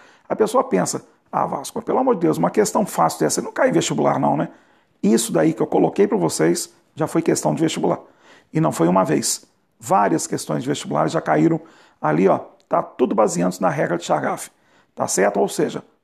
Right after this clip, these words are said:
vários vestibulares já cobraram regra de Chargaff, tá? Apesar de ser muito simples. Tá ali, ó.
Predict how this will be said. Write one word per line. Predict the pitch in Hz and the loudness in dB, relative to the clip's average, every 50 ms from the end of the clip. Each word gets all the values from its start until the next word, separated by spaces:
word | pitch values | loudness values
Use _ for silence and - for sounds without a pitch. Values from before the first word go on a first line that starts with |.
| _ - | _ -6
vários | - 160 175 196 208 202 190 147 | -2 0 2 2 2 2 2 2
vestibulares | 175 - - - - 147 151 160 170 165 - | 0 0 0 0 0 0 2 2 0 -2 -4
já | - 190 - 165 165 | -8 -6 -2 0 0
cobraram | 151 - 175 180 156 156 156 156 151 165 175 175 - - _ _ _ _ | 0 2 0 0 0 2 0 0 0 0 -2 -4 -8 -16 _ _ _ _
regra | _ - - 151 151 143 147 160 147 | _ -4 -2 -2 0 0 0 -2 -2
de | - 143 143 | -2 -2 -4
Chargaff, | - - - - 151 - 196 175 - - - - _ _ _ _ _ _ | -2 0 0 0 0 -2 -6 -6 -10 -16 -20 -20 _ _ _ _ _ _
tá? | - 170 175 165 - - | -2 0 0 0 -2 -4
Apesar | - 165 - 160 156 143 160 160 | -8 -6 -4 -2 0 0 0 -2
de | 160 - | -2 -2
ser | 175 160 | -4 -4
muito | 151 151 170 180 160 - 185 - | -2 -2 -2 -4 -4 -4 -6 -8
simples. | - - - 151 - - - - - - - _ _ _ _ - - - - _ - | -6 -4 -6 -6 -6 -6 -8 -6 -8 -8 -8 _ _ _ _ -20 -20 -20 -20 _ -2
Tá | - - | 0 2
ali, | 120 92 - | 2 4 2
ó. | - - | 2 0